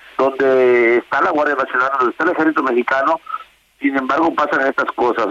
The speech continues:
Hoy el Consejo Municipal de Panteló dijo que es falso, que es mentira, que no hay nada, y que, eh, mandaron videos donde está circulando la Guardia Nacional y el Ejército. Sin embargo, eh, la situación es muy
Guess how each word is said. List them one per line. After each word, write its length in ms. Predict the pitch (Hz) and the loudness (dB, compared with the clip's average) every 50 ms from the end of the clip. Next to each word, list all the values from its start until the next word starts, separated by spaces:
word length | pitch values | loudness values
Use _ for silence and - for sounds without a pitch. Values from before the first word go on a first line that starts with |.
| - - | -2 -2
Hoy 280 | 151 156 175 190 185 - | 0 2 2 2 2 2
el 140 | - 147 | 0 0
Consejo 460 | - 147 139 131 - 156 165 - 175 156 | 0 0 0 0 0 0 0 0 0 0
Municipal 720 | 147 139 135 123 - - 127 - 147 143 147 151 - 139 - | 0 0 0 -2 -4 -6 -6 -4 -2 0 0 0 -2 -2 -2
de 160 | 139 139 156 165 | 0 0 0 0
Panteló 560 | - 151 135 131 - - 127 131 135 147 151 | -2 -4 -6 -4 -2 -2 0 0 2 0 0
dijo 240 | 151 160 160 156 143 | -2 -2 -2 -2 -2
que 100 | - 147 | -2 -2
es 80 | 139 - | -4 -2
falso, 320 | - 147 156 170 165 170 | 0 -2 0 0 -2 -4
que 120 | - - 165 | -4 -4 -4
es 60 | 151 | -4
mentira, 460 | 147 135 - - 165 180 190 190 185 _ _ _ _ _ - - - | -6 -10 -10 -6 -2 -2 -2 -2 -2 _ _ _ _ _ -16 -6 -6
que 100 | 139 123 | -4 -2
no 80 | 135 | 0
hay 100 | 147 151 | 0 0
nada, 320 | 147 156 160 180 208 214 208 | 0 0 0 2 2 2 0
y 60 | 196 - | 0 -2
que, 380 | - 139 127 110 95 120 127 | -2 -2 0 0 2 2 2
eh, 40 | 127 | 0
mandaron 400 | 120 123 120 123 143 156 160 151 | 0 -2 -2 0 0 0 0 2
videos 340 | 143 143 139 147 156 170 156 | 2 2 2 2 2 2 2
donde 160 | 143 143 131 | 0 0 0
está 140 | 117 - 143 | -2 -2 0
circulando 440 | - 147 139 - 127 127 131 139 143 | 0 -2 -2 0 -2 -4 -2 0 0
la 60 | 131 | 0
Guardia 260 | 117 123 135 139 135 | 0 0 0 0 -2
Nacional 300 | 127 - - 127 139 151 | -2 -2 -2 -2 2 2
y 40 | 147 | 2
el 80 | 135 135 | 2 0
Ejército. 440 | 127 - 160 170 170 180 - 185 - _ - - - - - - - - | -2 -2 -2 -4 -2 -2 -4 -4 -4 _ -14 -20 -20 -20 -20 -20 -12 -2
Sin 160 | - 151 143 | -2 0 2
embargo, 600 | 147 143 143 147 165 185 180 185 185 185 - - 139 | 2 2 2 2 2 2 2 2 2 0 2 2 2
eh, 600 | 131 131 127 123 123 120 117 117 117 113 113 113 | 2 4 4 4 4 4 4 4 4 4 4 4
la 180 | 117 123 127 127 | 4 2 2 0
situación 440 | - - 139 135 - - 160 160 151 | -4 -4 -4 -4 0 0 0 0 2
es 120 | - 165 | 0 0
muy 920 | 262 151 165 175 190 196 202 202 370 175 165 160 156 147 143 135 131 131 | 0 0 2 2 2 2 2 4 4 4 4 4 4 4 4 2 0 -8